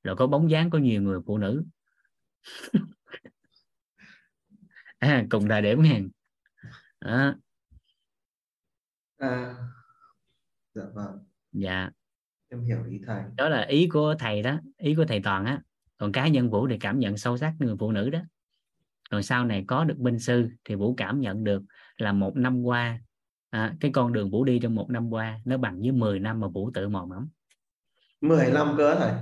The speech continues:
Speaker 2: chỉ vì một phụ nữ nữa.
Speaker 1: Không có, minh sư.
Speaker 2: Minh, à, minh sư thì em công nhận. Minh sư
Speaker 1: À,
Speaker 2: thì
Speaker 1: minh sư.
Speaker 2: em gặp thầy Toàn thay đổi nhiều lắm.
Speaker 1: À.
Speaker 2: Nhưng mà em không, cái, cái quan điểm thầy Toàn, cái, cái vế thứ hai, bởi vì em không thích bản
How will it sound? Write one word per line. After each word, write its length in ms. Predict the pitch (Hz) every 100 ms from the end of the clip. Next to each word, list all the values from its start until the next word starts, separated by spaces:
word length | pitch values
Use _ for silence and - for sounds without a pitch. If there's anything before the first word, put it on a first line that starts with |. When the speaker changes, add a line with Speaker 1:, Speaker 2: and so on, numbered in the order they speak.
| - -
Speaker 2:
chỉ 180 | 131 104
vì 80 | 120
một 220 | 120 120 117
phụ 80 | 120
nữ 180 | 139 190
nữa. 380 | 170 139 - - - _
Speaker 1:
Không 180 | 123 120
có, 220 | 135 160
minh 180 | 147 123
sư. 220 | 127 127 120 _ _ _ _
Speaker 2:
Minh, 120 | 139 139
à, 220 | - 127 127
minh 180 | 165 165
sư 140 | 185 156
thì 60 |
em 140 | 135 139
công 140 | 147
nhận. 140 | 143 - - _
Minh 200 | 127 123
sư 120 | 123
Speaker 1:
À, 60 | 113
Speaker 2:
thì 60 |
Speaker 1:
minh 200 | 101 -
sư. 140 | 117 117
Speaker 2:
em 140 | 139
gặp 100 | 139 135
thầy 100 | 127 120
Toàn 340 | 117 117 135
thay 80 | 151
đổi 160 | 123 104
nhiều 200 | 110 104
lắm. 80 | 143
Speaker 1:
À. 280 | - 101 104 - - _ _ _
Speaker 2:
Nhưng 140 | 170 170
mà 80 |
em 160 | 147 151 165
không, 280 | 175 170 160
cái, 180 | 160 160
cái 100 | 170
quan 140 | 175
điểm 140 | 165 123
thầy 120 | 117 113
Toàn, 180 | 117 117
cái, 100 | 143
cái 180 | 147 147
vế 120 | 143 143
thứ 80 |
hai, 220 | 165 175 156
bởi 80 | 156 110
vì 160 | 101
em 120 | - 139
không 160 | 170 165
thích 100 | 233
bản 100 | -